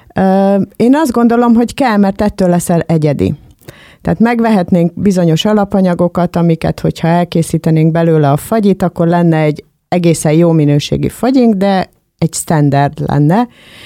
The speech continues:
mindenkinél megtalálható. Ezzel ellentétben nálunk minden úgy készül, hogy gyakorlatilag mindent mi csinálunk. Az utolsó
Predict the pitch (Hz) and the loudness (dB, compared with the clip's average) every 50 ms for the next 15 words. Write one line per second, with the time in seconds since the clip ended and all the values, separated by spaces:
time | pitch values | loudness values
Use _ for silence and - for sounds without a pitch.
0 | - - - - 185 190 190 175 175 170 170 165 - 180 170 170 165 165 165 160 | -20 -12 -4 0 2 4 4 4 2 0 0 0 0 0 0 2 2 0 0 0
1 | 156 - - 151 151 151 151 151 156 156 156 151 - - 135 131 131 - - - | -2 -2 -2 -2 0 2 2 2 2 2 0 0 0 0 -2 -2 -2 -4 -14 -20
2 | - - - 185 196 247 233 240 190 185 185 185 185 185 185 185 - 196 190 185 | -16 -8 -4 -2 0 0 0 0 0 0 0 0 0 0 0 0 0 2 0 2
3 | 175 175 185 180 185 175 175 175 180 185 190 196 196 196 - - 240 285 285 254 | 0 0 0 2 2 2 2 0 0 2 2 2 2 0 0 2 2 4 4 4
4 | 190 175 180 175 175 170 - - - 165 156 151 156 - - - 170 165 165 165 | 4 4 2 2 2 0 -2 -2 0 2 2 2 0 -2 -2 -2 0 2 2 2
5 | 175 165 - - 160 160 165 160 - - - 165 185 175 165 - 180 165 160 165 | 0 0 -2 -2 0 0 0 -2 -4 -8 -6 -4 -4 -4 -2 -2 -2 0 0 -2
6 | 165 - 170 156 156 160 156 175 180 190 214 214 190 165 139 143 139 143 - - | -2 -2 0 0 0 0 0 2 2 4 4 4 4 2 2 2 0 -2 -2 -2
7 | 139 143 143 - 156 139 139 135 135 131 131 139 143 - - - - 135 143 147 | -4 -4 -4 -4 -4 -2 -2 0 0 0 0 -2 -2 -4 -6 -8 -4 -4 -4 -4
8 | - - - 220 208 - 190 170 160 165 - - - 175 165 160 156 160 160 | -4 -2 0 0 0 0 0 0 0 -2 -2 -2 -2 0 2 2 2 2 0